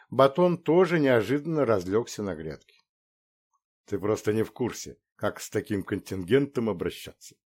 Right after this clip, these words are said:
гордо заявил Седов. Мы стояли около яблони, наблюдали, как на скорую грузят батона.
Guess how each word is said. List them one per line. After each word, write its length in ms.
гордо 400
заявил 340
Седов. 320
Мы 160
стояли 460
около 300
яблони, 500
наблюдали, 720
как 260
на 120
скорую 640
грузят 360
батона. 640